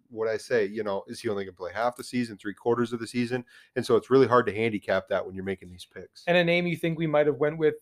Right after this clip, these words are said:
Speaker 2: as a, you know, a pretty, pretty big favorite, but Breece Hall is plus nine hundred, and he didn't make our list. Not that we don't think he's gonna be good. I do. I have him in, in a dynasty league. Absolutely love Breece Hall, but I think with getting off to maybe a slow start and also an offense that might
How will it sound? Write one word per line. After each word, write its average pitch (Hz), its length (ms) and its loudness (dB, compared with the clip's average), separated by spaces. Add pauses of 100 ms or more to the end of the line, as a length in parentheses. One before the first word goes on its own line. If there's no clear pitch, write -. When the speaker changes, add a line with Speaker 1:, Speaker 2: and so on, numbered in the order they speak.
(120)
Speaker 2:
as 139 160 -8
a, 139 240 -4 (100)
you 170 140 -10
know, 127 180 -10
a 147 160 -10
pretty, 139 340 -12 (460)
pretty 208 160 -6
big 170 160 -2
favorite, 156 340 0 (200)
but 147 220 0 (140)
Breece 190 220 0
Hall 170 180 8
is 139 60 0
plus - 260 -4
nine 143 140 -2
hundred, 131 300 -6
and 139 160 -8
he 151 140 -4
didn't 156 340 -2
make 151 180 -2
our 147 180 2
list. 147 340 -2 (440)
Not 139 180 0
that 170 80 2
we 156 80 0
don't 165 140 -2
think 160 100 -4
he's 147 120 -2
gonna 147 160 -4
be 135 100 -6
good. 135 220 0
I 131 120 0
do. 139 260 -2 (200)
I 147 60 0
have 143 180 2
him 139 120 -2
in, 139 160 -2
in 139 200 -6
a 127 40 -6
dynasty 143 420 0
league. 143 260 -2 (400)
Absolutely 143 360 0
love 147 120 4
Breece 143 200 0
Hall, 139 160 4
but 143 120 0
I 131 80 0
think 147 360 -2 (220)
with 143 180 -2
getting 147 220 0
off 139 200 0
to 139 60 -8
maybe 135 220 0
a 120 60 -4
slow 143 300 0
start 139 460 2 (260)
and 135 80 -4
also 131 240 -2
an 135 60 -4
offense 131 460 -2
that 127 140 -6
might 131 200 -8